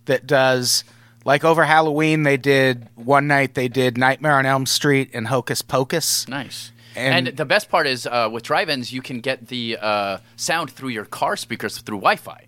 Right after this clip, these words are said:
Speaker 1: Right.
Speaker 2: So, you know, the one thing that sucked about the drive-in was you had to put that th-, terrible
Speaker 1: Yeah.
Speaker 2: speaker that sounded like shit,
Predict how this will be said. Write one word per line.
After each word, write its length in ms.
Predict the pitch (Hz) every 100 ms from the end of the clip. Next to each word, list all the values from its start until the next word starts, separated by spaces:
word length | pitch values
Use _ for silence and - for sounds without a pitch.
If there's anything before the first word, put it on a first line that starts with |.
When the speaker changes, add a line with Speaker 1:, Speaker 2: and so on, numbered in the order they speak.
| _
Speaker 1:
Right. 340 | 131 151 117 -
Speaker 2:
So, 360 | - 151 127 110
you 140 | 139
know, 160 | 139 123
the 160 | 110 143
one 160 | 202
thing 140 | 190 143
that 120 | -
sucked 260 | - 151
about 200 | 113 107
the 80 | 110
drive-in 360 | 107 202 127 107
was 160 | 104
you 60 | 117
had 80 | 117
to 60 |
put 220 | 117 147 -
that 220 | 101 -
th-, 420 | - - - - -
terrible 420 | - 165 160 131
Speaker 1:
Yeah. 200 | 185 165
Speaker 2:
speaker 260 | 175 - 120
that 160 | 107 -
sounded 300 | 147 131 113
like 160 | 104
shit, 400 | - - 165 110